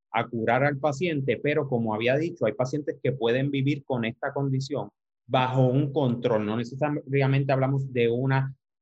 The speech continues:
curabilidad, pero hablamos de un control de la condición lo suficientemente bu-, bueno como para que el paciente viva una vida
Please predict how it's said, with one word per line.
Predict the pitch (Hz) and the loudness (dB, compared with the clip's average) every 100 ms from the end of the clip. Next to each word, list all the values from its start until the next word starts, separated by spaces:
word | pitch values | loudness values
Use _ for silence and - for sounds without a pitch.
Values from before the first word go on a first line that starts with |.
| _ | _
curabilidad, | 151 143 127 123 127 110 110 131 123 - | 2 4 4 4 2 2 2 2 0 0
pero | 113 | 2
hablamos | 110 110 139 135 | 2 2 0 2
de | |
un | 135 135 | 2 2
control | 139 131 139 139 139 | 2 2 2 0 2
de | 139 | 2
la | 131 | 2
condición | 135 127 - 147 127 | 0 -2 -2 -6 -2
lo | 127 135 | 2 2
suficientemente | - 135 131 131 127 165 165 170 180 | 2 -2 -2 -2 -4 -2 -4 -4 -4
bu-, | 170 190 202 _ | -2 -4 -6 _
bueno | 202 214 151 139 _ _ _ | 0 0 -2 -6 _ _ _
como | 135 131 127 | 0 2 2
para | 127 123 | 0 0
que | 123 | -2
el | 120 | -4
paciente | 123 - 147 165 139 | -6 -6 -6 -4 -4
viva | 123 117 131 151 156 151 | -6 -4 -2 -2 -2 -2
una | 156 147 | -4 -4
vida | 151 147 123 | -4 -2 -2